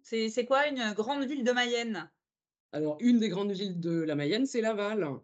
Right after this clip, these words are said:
Speaker 2: euh, particulièrement. Et la Mayenne, c'est où ? Eh bien, si on regarde une carte, c'est à mi-chemin entre, euh, Angers, Le Mans et Rennes,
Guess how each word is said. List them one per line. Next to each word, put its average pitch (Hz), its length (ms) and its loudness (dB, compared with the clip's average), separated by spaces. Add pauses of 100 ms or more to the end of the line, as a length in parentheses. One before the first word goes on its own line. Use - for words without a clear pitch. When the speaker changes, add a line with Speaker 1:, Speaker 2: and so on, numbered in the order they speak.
(120)
Speaker 2:
euh, 147 500 -6
particulièrement. 170 960 -2
Et 151 240 2 (320)
la 165 100 0
Mayenne, 240 300 4
c'est 226 300 -4
où ? 262 260 6
Eh 190 140 -2
bien, 202 260 -2
si 208 340 -2
on 185 120 0
regarde 170 340 0
une 151 140 0
carte, 226 260 -2
c'est 190 240 0
à 185 120 -4
mi-chemin 202 680 -2 (440)
entre, 196 360 -4
euh, 185 440 4
Angers, 196 640 0
Le 208 200 2
Mans 202 360 0
et 214 120 4
Rennes, 139 360 0